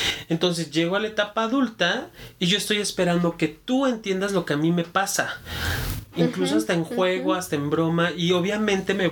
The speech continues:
Speaker 1: me tengo que volver, dejar de ser divino para volverme adivino. Y está cabrón, porque yo no puedo adivinar tu pensamiento. Y obviamente vamos a sumarle a esto experiencias de vida.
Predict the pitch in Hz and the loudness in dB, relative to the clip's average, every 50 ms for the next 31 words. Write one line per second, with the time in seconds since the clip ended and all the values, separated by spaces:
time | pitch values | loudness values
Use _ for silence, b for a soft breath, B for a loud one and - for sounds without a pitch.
0 | - - 165 147 147 151 151 165 180 180 - 208 202 202 185 175 175 180 175 170 | 0 -2 -4 -2 0 0 0 0 0 0 -2 -2 0 2 2 2 2 0 0 0
1 | 151 151 147 - 170 170 175 214 220 214 202 196 202 185 196 196 180 196 190 190 | -2 -4 -2 0 -2 0 0 0 0 0 2 0 0 0 -2 -2 0 0 0 0
2 | 196 220 - 165 143 139 139 139 139 147 147 160 165 170 170 170 185 180 175 208 | 0 0 0 0 -2 -2 -2 -2 0 0 2 2 2 2 2 0 -2 -2 -2 0
3 | 247 277 302 320 262 165 - B B B B B B B B - 127 - - - | 2 4 4 4 4 2 -2 B B B B B B B B -6 -4 -2 -2 -4
4 | - - 170 165 170 185 202 214 226 220 - - B B B B B B B B | -2 0 0 2 4 4 4 2 2 0 -2 -8 B B B B B B B B
5 | B B B 170 165 - 165 - 165 170 175 208 220 220 196 190 196 220 233 233 | B B B -4 -4 -2 -2 0 0 2 2 0 0 0 0 0 2 2 2 2
6 | 196 175 160 156 151 160 165 165 165 - 220 - 180 170 160 - 170 185 214 214 | 2 2 2 2 2 2 2 2 0 -2 -4 -2 0 0 2 2 2 2 2 2
7 | 196 160 165 185 185 208 202 214 208 - - 180 165 170 165 180 196 - - 170 | 2 2 2 2 2 0 0 0 -2 -2 -2 0 0 2 2 0 0 0 0 0
8 | - - 165 156 156 170 170 180 185 180 175 175 170 - - 170 - 175 147 - | 0 0 0 0 2 2 2 0 0 0 2 0 0 0 -2 -2 -2 -2 0 0
9 | - - - - 151 147 147 160 165 175 175 180 185 180 - - - 185 175 175 | 0 -2 0 0 0 0 0 0 0 2 2 2 2 0 0 0 2 2 2 2
10 | 175 156 156 156 147 143 165 175 180 175 147 151 147 147 175 247 | 2 0 0 0 0 0 0 0 0 2 2 2 2 0 0 -4